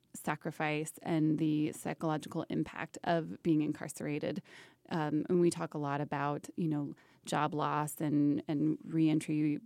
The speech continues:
programs about getting jobs. And, and she's saying, well, it's more than just about a job. It's about dreams and dreams deferred and, um,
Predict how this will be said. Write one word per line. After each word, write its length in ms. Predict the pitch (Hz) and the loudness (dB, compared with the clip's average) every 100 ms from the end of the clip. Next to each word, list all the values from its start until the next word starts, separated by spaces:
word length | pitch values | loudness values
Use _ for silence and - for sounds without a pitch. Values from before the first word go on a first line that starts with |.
| - | -12
programs 640 | - 180 160 156 151 160 156 | -4 0 2 2 4 2 2
about 240 | 143 156 | -2 -2
getting 280 | 156 151 156 | 0 0 0
jobs. 420 | 139 147 151 - | -2 -4 -6 -6
And, 340 | 113 113 156 - - - - - | -4 0 0 -2 -8 -20 -10 0
and 140 | 175 | 2
she's 280 | - 175 165 | 4 2 2
saying, 240 | 170 165 | 2 4
well, 80 | 175 | 4
it's 140 | 180 208 | 4 2
more 180 | 208 | 4
than 180 | 190 180 | 6 4
just 280 | 165 - - | 4 -2 -6
about 300 | - 156 147 | -4 -2 -2
a 60 | 151 | -4
job. 280 | - - - | -4 -4 -4
It's 180 | - - | -6 -6
about 440 | 156 147 - - | -2 -2 -2 -2
dreams 520 | 160 180 156 147 151 - | 4 6 8 6 2 0
and 400 | - 147 147 143 | 0 4 4 4
dreams 320 | 151 151 147 | 4 2 2
deferred 640 | 156 - 151 147 147 156 - | -4 -2 -2 0 -2 -4 -2
and, 420 | 165 156 - - - | 0 0 0 -2 -4
um, 340 | 185 160 143 | -2 2 2